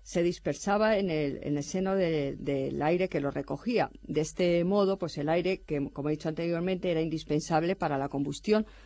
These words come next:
o para la calcinación, aunque no intervenía directamente, sino que podríamos decir que actuaba como un auxiliar mecánico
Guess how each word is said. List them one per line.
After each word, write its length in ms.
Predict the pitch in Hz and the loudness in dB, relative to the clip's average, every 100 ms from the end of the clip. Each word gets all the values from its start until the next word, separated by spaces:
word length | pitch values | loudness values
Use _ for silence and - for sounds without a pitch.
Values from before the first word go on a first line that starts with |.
| - - | -16 -2
o 200 | 170 156 | 0 4
para 220 | 160 175 | 4 6
la 200 | 190 208 | 4 4
calcinación, 800 | 185 151 170 151 147 - 196 151 - - - - - - | 2 -2 0 -2 -2 0 0 -2 -10 -20 -20 -20 -20 -6
aunque 380 | - 226 226 240 | 2 4 4 2
no 100 | 208 | 4
intervenía 560 | 214 226 214 208 214 214 | 2 2 2 4 4 4
directamente, 640 | 185 170 - 180 220 190 | 4 2 2 2 2 2
sino 280 | 156 170 156 | 0 0 0
que 220 | 156 151 - | 2 -2 -2
podríamos 400 | - 151 185 202 | -2 0 2 2
decir 260 | 202 196 208 | 0 -2 -2
que 100 | 185 | -2
actuaba 440 | 160 175 180 196 | -2 0 2 2
como 240 | 196 170 170 | 0 0 2
un 140 | 196 | 2
auxiliar 600 | 196 180 - 165 175 180 | 2 0 -4 0 2 2
mecánico 680 | 175 151 190 185 165 180 | 2 0 0 0 0 -2